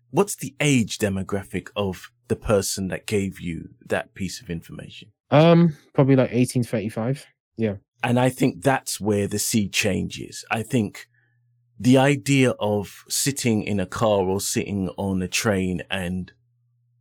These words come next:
Speaker 1: watching a video is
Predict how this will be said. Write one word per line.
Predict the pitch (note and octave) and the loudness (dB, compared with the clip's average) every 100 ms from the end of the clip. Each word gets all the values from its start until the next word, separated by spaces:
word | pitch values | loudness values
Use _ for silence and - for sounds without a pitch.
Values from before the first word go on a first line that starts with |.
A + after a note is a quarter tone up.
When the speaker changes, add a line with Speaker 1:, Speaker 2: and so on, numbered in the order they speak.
| _ | _
Speaker 1:
watching | - A#2 B2 - A2 G2 G2 F#2 - _ _ - | -4 0 0 0 -2 0 -2 -4 -12 _ _ -12
a | |
video | F#2+ B2 F2+ D2 G1+ A1 _ _ _ - | -2 0 0 -4 -6 -12 _ _ _ -4
is | A2+ F#2+ - | -2 -2 -8